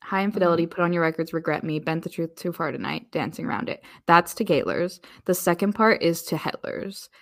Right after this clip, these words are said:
Speaker 1: "Put on your
Speaker 2: <gasps>
Speaker 1: headphones, burn my city, burn my lover city, burn my gay Paris.
Speaker 2: Oh my
Speaker 1: Your picket
Speaker 2: God.
Speaker 1: fence, your picket fence, your suburban, like, nineteen fifties shit." The sh-,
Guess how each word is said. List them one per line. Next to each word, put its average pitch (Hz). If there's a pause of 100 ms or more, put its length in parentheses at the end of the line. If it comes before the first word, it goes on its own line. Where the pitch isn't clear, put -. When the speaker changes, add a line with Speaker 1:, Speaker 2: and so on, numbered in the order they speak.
(100)
Speaker 1:
"Put 185
on 214
your 240
Speaker 2:
<gasps> -
Speaker 1:
headphones, 165
burn 202
my 220
city, -
burn 190
my 254
lover 170
city, -
burn 170
my 208
gay 170
Paris. - (420)
Speaker 2:
Oh 196
my 180
Speaker 1:
Your 220
picket 180
Speaker 2:
God. 175
Speaker 1:
fence, 170 (380)
your 220
picket 285
fence, 214
your 190
suburban, 202
like, 180
nineteen 185
fifties 180
shit." - (260)
The 185
sh-, -